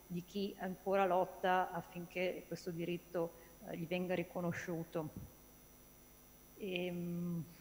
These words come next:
e quindi questo è il risultato più grande di cui andiamo veramente fieri. Mm, altri obiettivi raggiunti?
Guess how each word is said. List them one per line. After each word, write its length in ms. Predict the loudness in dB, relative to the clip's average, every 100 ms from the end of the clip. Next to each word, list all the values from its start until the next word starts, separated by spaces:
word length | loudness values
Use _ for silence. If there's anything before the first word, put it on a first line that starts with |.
| -14 0
e 40 |
quindi 200 | 6 6
questo 340 | 6 2 6 8
è 40 |
il 60 | 6
risultato 680 | 2 2 2 4 4 2 0
più 140 | 0
grande 680 | 2 2 0 -2 -2 0 0
di 120 | -2
cui 180 | 0 0
andiamo 360 | 2 2 2 2
veramente 500 | 0 2 0 -2 -4
fieri. 520 | -4 0 0 0 -4 -8 -20 -20 -20 -20 -20 -20 -18 -8
Mm, 500 | -4 -2 -2 -2 -2 -4 -6 -20 -20 -20 -18 -8
altri 340 | 0 2 4 4
obiettivi 600 | 4 2 2 4 8 8
raggiunti? 1160 | 8 6 4 6 8 6 6 4 4 2 -2